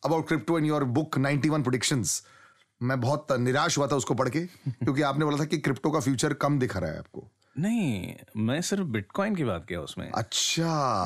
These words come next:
Speaker 2: नहीं, क्रिप्टो की, <laughs> क्रिप्टो की हम लोगों ने generically बोला नहीं है कि उसका
Speaker 1: ओके।
Speaker 2: in, in fact, digital assets are here to stay।
Speaker 1: ओके।
Speaker 2: वो रहने वाले हैं, it will go, it is going to be the new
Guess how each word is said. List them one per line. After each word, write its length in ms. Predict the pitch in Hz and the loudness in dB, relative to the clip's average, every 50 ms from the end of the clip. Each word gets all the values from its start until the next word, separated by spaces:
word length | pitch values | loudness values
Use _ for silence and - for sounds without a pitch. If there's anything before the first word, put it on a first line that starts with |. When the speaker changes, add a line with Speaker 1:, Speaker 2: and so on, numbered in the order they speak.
| - | 0
Speaker 2:
नहीं, 120 | 165 185 180 | 0 -2 -2
क्रिप्टो 360 | - - 160 143 143 - 185 | -2 -2 -4 -2 0 0 0
की, 440 | 185 175 - - 175 - - - 151 | 0 -2 -2 -4 -4 -2 -2 -4 -4
<laughs> 0 | |
क्रिप्टो 340 | - - 143 131 - 180 175 | -2 -4 -6 -2 -2 -2 0
की 80 | 170 | 0
हम 100 | 175 170 | 0 0
लोगों 140 | 156 156 165 | 0 0 0
ने 180 | 170 175 180 160 | 0 -2 -2 -2
generically 540 | 120 107 107 117 127 143 165 160 165 170 | 0 0 0 0 0 0 0 0 0 0
बोला 240 | 175 147 147 147 160 | 0 0 0 0 0
नहीं 160 | 165 170 165 | 0 0 -2
है 80 | 175 170 | -2 -2
कि 100 | 160 165 | -2 -2
उसका 280 | 160 - - 156 151 151 | -2 0 0 0 0 0
Speaker 1:
ओके। 560 | 151 - 113 110 107 85 69 64 - - - | -2 -2 -4 -2 -2 -2 -4 -6 -8 -10 -6
Speaker 2:
in, 160 | - 180 196 | -2 -2 0
in 80 | 196 247 | 0 0
fact, 200 | 269 269 196 160 | 0 0 0 0
digital 280 | 147 147 170 - 226 | 0 0 0 0 0
assets 400 | 226 214 180 180 180 196 185 - | 0 2 0 0 0 -2 0 0
are 100 | 208 202 | 0 0
here 200 | 180 147 139 160 | 2 2 0 0
to 100 | 170 - | 0 0
stay। 360 | 170 156 - - 123 143 147 90 - - - _ _ - | -2 -2 -2 -2 -2 -2 -2 -6 -8 -10 -16 _ _ -16
Speaker 1:
ओके। 220 | 90 87 - - 101 104 - - | -16 -16 -14 -18 -20 -20 -16 -10
Speaker 2:
वो 440 | 101 110 117 135 156 170 185 196 175 | -6 -2 0 0 2 2 2 0 0
रहने 280 | 139 120 113 120 131 147 | 0 2 2 2 2 2
वाले 260 | 156 151 147 151 151 | 0 0 0 0 0
हैं, 320 | 160 175 190 196 180 143 | 0 0 0 0 -2 -2
it 60 | 127 | -2
will 140 | 123 123 117 | -2 -2 0
go, 140 | 123 117 117 | 0 0 0
it 60 | 117 | 0
is 120 | 117 107 117 | 0 0 0
going 140 | 127 139 | 0 0
to 80 | 147 143 | 0 0
be 80 | 156 143 | 0 0
the 180 | 143 151 156 | 0 0 0
new 320 | 151 135 113 113 120 135 | 0 0 0 2 2 2